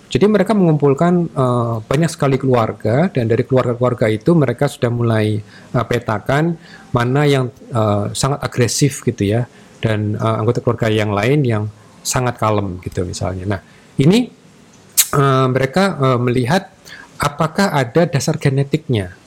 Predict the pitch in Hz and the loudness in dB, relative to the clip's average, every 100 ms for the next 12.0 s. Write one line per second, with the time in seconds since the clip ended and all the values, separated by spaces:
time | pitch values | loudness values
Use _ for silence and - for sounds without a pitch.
0 | - - 113 131 196 196 - 165 147 151 | -10 -6 -4 0 2 2 0 -2 0 0
1 | 156 - 143 160 247 190 - 139 127 131 | 0 0 0 2 2 2 0 -2 0 2
2 | 175 - 127 101 98 117 127 123 120 117 | 0 0 -2 -2 -4 -4 -2 -2 -2 -4
3 | - - - - 120 110 107 107 104 113 | -6 -14 -8 -2 -2 -2 -2 -2 0 0
4 | 110 - 117 98 95 113 151 143 135 156 | -2 -6 -6 -4 -4 0 2 2 2 0
5 | - - - - 107 143 123 127 - 117 | -4 -16 -6 -4 0 0 0 0 0 0
6 | 131 - 113 107 - 147 120 110 123 135 | 0 0 0 0 2 2 2 2 0 -2
7 | - - 120 - 110 - - - - - | -10 -8 -4 -2 -2 -2 -8 -8 -8 -6
8 | 85 113 104 - - - - - 208 202 | -4 -2 -4 -6 -20 -20 -8 0 4 4
9 | 185 180 165 160 151 151 151 156 147 139 | 4 4 2 4 4 2 0 0 0 0
10 | 135 220 156 139 131 131 123 262 220 113 | 2 2 2 2 0 0 0 2 2 2
11 | 143 165 123 - 123 110 113 107 104 175 | 0 0 -2 -2 -2 -2 -2 0 2 2